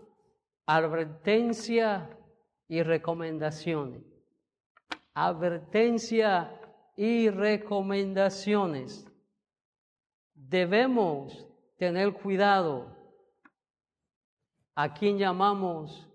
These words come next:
amigos. Y tenemos, debemos de tener cuidado al escoger a personas para que sean nuestros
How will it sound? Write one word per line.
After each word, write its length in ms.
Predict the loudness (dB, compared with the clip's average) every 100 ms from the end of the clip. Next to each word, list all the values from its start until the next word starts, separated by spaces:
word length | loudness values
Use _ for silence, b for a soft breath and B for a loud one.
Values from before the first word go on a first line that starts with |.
| _ _ _
amigos. 840 | -4 -2 -2 -2 -8 -14 -20 -20 _ _ _ _ _ _ _ _ _ _ _ _
Y 140 | -10
tenemos, 1000 | -2 0 2 2 2 2 0 0 -6 -14 -20 _ _ _ _
debemos 720 | -2 0 2 2 4 2 2
de 140 | 0 -4
tener 480 | -4 -2 0 0 -4
cuidado 880 | -2 2 2 0 0 -2 -4 -10 -20 -20 _ -2
al 180 | 2 2
escoger 1160 | 0 -4 -2 -2 2 2 2 0 -4 -8 -18 -8
a 200 | -8 -4
personas 800 | -6 -4 0 2 2 0 -2 -6 -16 -4
para 300 | 0 0 -2
que 140 | -6 -6
sean 760 | -2 2 4 4 2 -2 -10 -18 -20 _
nuestros 840 | -4 2 2 2 2 2 2 -2